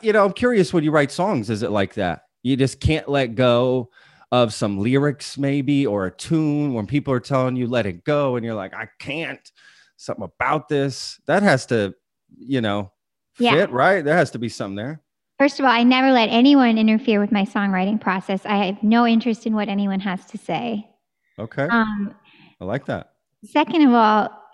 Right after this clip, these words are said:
Speaker 2: yes, sometimes I, I, some lyric or some melody will haunt me, and I don't even necessarily like it.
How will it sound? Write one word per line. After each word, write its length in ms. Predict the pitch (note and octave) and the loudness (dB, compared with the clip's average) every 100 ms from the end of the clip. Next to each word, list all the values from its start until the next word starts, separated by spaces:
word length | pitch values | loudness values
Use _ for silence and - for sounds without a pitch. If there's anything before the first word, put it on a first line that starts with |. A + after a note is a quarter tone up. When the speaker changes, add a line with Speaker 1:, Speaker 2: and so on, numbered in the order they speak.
| _ _ | _ _
Speaker 2:
yes, 460 | A3 A#3 C4+ C4 A#3 - - | -2 2 2 2 -2 -10 -12
sometimes 760 | - D#4 D4+ - C#4+ C#4 C4+ C4 - - - _ _ - | 0 4 4 4 4 6 6 4 -2 -20 -20 _ _ 0
I, 140 | C4 C4 - | 0 -2 -2
I, 320 | A#3+ B3 A#3 - - _ - | 2 4 4 0 -16 _ -14
some 420 | - C4+ B3+ B3 - _ _ _ - | 0 4 6 4 0 _ _ _ 0
lyric 560 | A#3+ C4+ C#4+ D4 D4 - | 4 6 6 4 0 2
or 160 | A#3+ | 2
some 300 | A#3+ - B3 B3 | 2 4 6 6
melody 340 | A3+ B3+ C4 | 6 6 6
will 120 | A#3+ | 4
haunt 320 | G#3 A3 A#3 B3 | 4 2 2 4
me, 260 | C#4 D4 - - - | 6 6 2 -16 0
and 120 | C4 C4 | 2 4
I 160 | C4+ | 4
don't 220 | D#4 E4 C#4 | 4 4 2
even 260 | C#4+ C#4 | 4 6
necessarily 680 | C4 B3 C4 - B3+ B3 A3+ | 4 2 -2 -2 0 2 2
like 420 | G#3+ G#3 G#3+ A#3 | 2 4 4 2
it. 360 | E4 A#4 - - | 0 -2 -8 -20